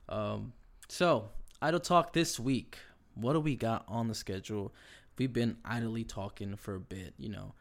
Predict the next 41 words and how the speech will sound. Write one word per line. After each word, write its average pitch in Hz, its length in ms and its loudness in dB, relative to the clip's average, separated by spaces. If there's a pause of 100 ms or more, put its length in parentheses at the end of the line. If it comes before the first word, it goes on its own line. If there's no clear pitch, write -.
(100)
catch - 300 -4
it 98 80 -6
up 101 180 -6 (920)
with 113 200 -6
me 104 280 -6 (440)
and 113 240 0
the 117 60 -6
things 120 380 -4
that 107 100 -6
I've 135 200 -2
been 95 160 -8
doing. 104 360 -6 (600)
Uh, 123 440 6 (260)
uh, 120 100 -2 (500)
back 139 200 4
to 165 100 2
this 147 140 0
keyboard 156 400 2
again. 160 460 2
Pretty 202 160 -4
good. 131 200 0 (840)
You 113 80 -2
know, 117 100 2
no, 127 260 0 (140)
no 131 120 0
complaints. 113 500 -4
All, 175 260 2
yo, 151 280 4 (120)
last 156 380 0
week's 107 180 -2
episode, 90 500 -10
I 113 100 -4
finished 160 440 2
recording 143 440 2
it 175 100 0
and 80 100 -6
I 117 100 -4
went 127 220 -6
to 117 80 -8
sit - 360 -4
down 120 340 -2